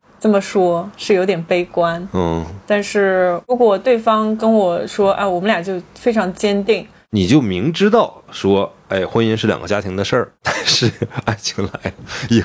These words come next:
Speaker 2: 可以考虑。
Speaker 1: 挡也挡不住。
Speaker 2: 对，就是如果对方很坚定。
Speaker 1: 也是可以试试，不做那种打算，就是说，“啊，我们俩殉情，过我们俩自己的日子，就跟他们断绝关系。”就这种极端的想法，我们不去想，我们只是想先试试啊。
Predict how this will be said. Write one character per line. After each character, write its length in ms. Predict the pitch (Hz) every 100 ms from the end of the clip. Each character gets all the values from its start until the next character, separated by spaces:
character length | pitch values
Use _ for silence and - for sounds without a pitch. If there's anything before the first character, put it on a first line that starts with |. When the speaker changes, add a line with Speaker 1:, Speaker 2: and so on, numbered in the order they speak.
| -
Speaker 2:
可 200 | - 107
以 160 | 135 117
考 160 | -
虑。 0 |
Speaker 1:
挡 80 | 214
也 60 | 202
挡 200 | 202 185
不 100 | 175
住。 160 | 175 180 262 -
Speaker 2:
对， 140 | 104
就 100 | 104
是 140 | 120 131
如 100 | 101
果 140 | 110
对 140 | 101 95
方 200 | 95 92
很 160 | 85 78
坚 240 | 98 87
定。 140 | 87 78 - _
Speaker 1:
也 160 | 190 214
是 120 | 240
可 100 | 339
以 140 | 370 226
试 240 | - 320
试， 120 | 220 170
不 100 | 202
做 440 | 202 311 254 208
那 160 | 214 226
种 200 | 190 170
打 200 | 202 196
算， 200 | 240 214
就 160 | 214
是 60 | 208
说 160 | 214 208
，“啊， 100 | 214
我 140 | 185
们 60 | 208
俩 100 | 180
殉 240 | - 208
情， 300 | 202 170 180 - -
过 120 | 247
我 60 |
们 60 | 208
俩 160 | 233 180
自 100 | 226
己 80 |
的 80 | 185
日 160 | 202 220
子， 140 | 180
就 80 | 190
跟 100 | 220
他 100 | 233
们 80 | 202
断 180 | 247 196
绝 100 | 180
关 260 | 214 226
系。” 220 | 262 180 - _
就 160 | - 311
这 100 | 359
种 160 | 269
极 140 | 214 196
端 180 | 233 302
的 220 | 285 220
想 300 | 214 196 254
法， 180 | 254 202
我 60 |
们 180 | 180 185
不 100 | -
去 280 | 214 - 220
想， 280 | 220 170 165
我 120 | 185
们 120 | 220
只 160 | 226 214
是 60 |
想 240 | 254 226 -
先 160 | - 359
试 240 | 370 453
试 140 | - 185
啊。 180 | -